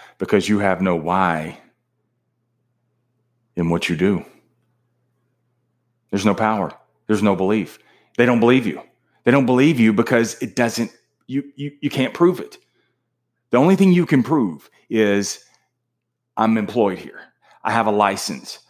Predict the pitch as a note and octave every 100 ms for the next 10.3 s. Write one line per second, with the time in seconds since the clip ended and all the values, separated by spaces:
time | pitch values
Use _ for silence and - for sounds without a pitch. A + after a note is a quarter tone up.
0 | _ - A#2 A#2 A2+ A2 G#2+ G#2 G2 G#2+
1 | F#2+ C#2+ - A2+ - C#3 F3 E3+ E3 D3+
2 | C#3+ B2 C3 C#3 A2+ E3+ D#3+ G#2+ A2+ F#3+
3 | - - - _ _ _ _ _ _ _
4 | _ _ _ _ _ _ - G#2+ A2+ G#2+
5 | G#2+ G2 D#2 F2+ E2+ - - - - _
6 | _ _ _ _ - G#2+ C3+ D#3 B2+ B2+
7 | A#2 A#2+ A#2 G#2 G2 - F#2+ E2+ - _
8 | _ _ _ _ _ _ _ _ _ _
9 | _ _ G2 G#2 - F2 D#2 D#2+ D2 B1
10 | G#1 - -